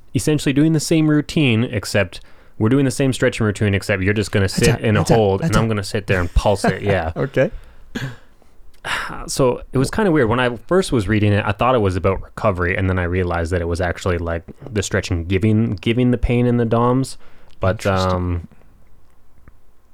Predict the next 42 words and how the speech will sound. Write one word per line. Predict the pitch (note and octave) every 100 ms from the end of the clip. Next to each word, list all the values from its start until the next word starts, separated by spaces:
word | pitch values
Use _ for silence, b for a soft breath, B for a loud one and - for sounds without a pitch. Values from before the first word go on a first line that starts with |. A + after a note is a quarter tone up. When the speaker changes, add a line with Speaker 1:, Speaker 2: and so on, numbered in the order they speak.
| - - B B B B B - -
Speaker 1:
essentially | G#2+ - C#3 D3+ - G#2+
it | G2+ F#2
boiled | G#2+ G2
down | G2 F#2+
to | - F#2+
that | F2+ F#2
there | F#2
were | E2+
similar | - C3 C3+ C3
results | A2+ F#2 G2+ G2+ -
in | - F#2
regards | F2+ F2+ F2 -
to | F#2 F#2
assessed | F#2+ - G#2+ -
C | G2+
K | - F#2
levels | F2+ E2+ F2 -
and | B2+ B2
perceived | G#2 - G2 F2
doms, | F2+ F2 F2 -
although | F#2+ F#2+
the | F2+
static | - - A2+ A2+ G#2
stretching | - F#2+ - F2+
group | F2 F2 - -
had | - F#2
significantly | - F#2 G2+ G2+ - F#2 F#2 -
increased | G2+ G#2 - F2 -
doms. | - D#2+ D#2 D#2+ -
So | - G2+
those | G2 -
who |
were | G#2
doing | F#2+ F#2 E2+
static | - F2+ F2 -
holds | C3+ A2+ F#2 E2
versus | G2 F#2 - F2
the |
pulsing | F2 G#2 G2+ - E2+ F2 -
were | F2
more | E2+ E2+ D#2+
sore. | - F2 D#2 -